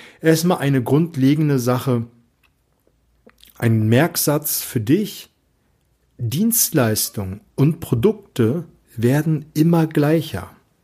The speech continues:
Der Preis gibt nicht den Unterschied. Du machst den Unterschied. Ich wiederhol's nochmal, weil's so wichtig war.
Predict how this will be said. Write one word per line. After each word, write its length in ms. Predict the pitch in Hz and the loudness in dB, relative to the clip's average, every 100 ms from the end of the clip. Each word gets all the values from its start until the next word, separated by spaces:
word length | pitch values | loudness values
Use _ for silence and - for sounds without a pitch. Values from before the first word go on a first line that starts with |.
| _ _ - | _ _ -8
Der 80 | |
Preis 580 | - - 147 220 - - | -6 -2 0 2 0 -4
gibt 260 | - 202 - | -6 -6 0
nicht 280 | 175 143 165 | 0 0 -4
den 100 | 147 | 0
Unterschied. 800 | 170 180 127 - - 92 - - _ _ - _ _ _ 117 | -2 0 -2 -2 -4 -8 -14 -20 _ _ -20 _ _ _ 0
Du 320 | 143 170 160 _ _ - | 2 2 -2 _ _ -4
machst 420 | 110 110 - - | -2 0 -2 -2
den 120 | 92 | -6
Unterschied. 800 | - 92 - - - - - - _ _ _ _ _ _ _ _ _ _ _ _ _ _ _ | -6 -10 -10 -12 -12 -14 -20 -20 _ _ _ _ _ _ _ _ _ _ _ _ _ _ _
Ich 160 | 107 | -4
wiederhol's 380 | 123 123 175 - - | 0 4 4 2 2
nochmal, 280 | 170 165 | 4 4
weil's 240 | 135 147 - | 4 0 0
so 120 | 127 | -2
wichtig 400 | 180 - 117 - | -4 -2 -4 -2
war. 220 | 110 185 | -4 -4